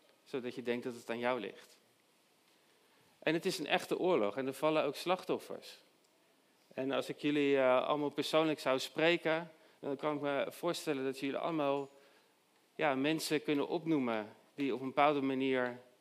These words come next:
slachtoffer geworden zijn van deze strijd. En soms gaat dat heel ver en gaat dat heel diep. Het is een strijd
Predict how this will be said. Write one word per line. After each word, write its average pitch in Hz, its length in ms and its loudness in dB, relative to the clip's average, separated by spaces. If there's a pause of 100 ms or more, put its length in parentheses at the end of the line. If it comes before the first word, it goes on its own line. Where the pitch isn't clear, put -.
(360)
slachtoffer 165 600 -4
geworden 135 340 -4
zijn 127 200 -4
van 127 120 -8
deze 123 240 0
strijd. 117 560 -4 (680)
En 135 120 -4
soms 170 220 -4
gaat 151 160 -2
dat 143 140 -4
heel 147 180 2
ver 143 260 0
en 113 100 -4
gaat 127 140 -6
dat 123 120 -4
heel 123 200 -4
diep. 135 240 -4 (1400)
Het 143 180 -2
is 185 120 -2
een 147 240 0 (180)
strijd 170 680 2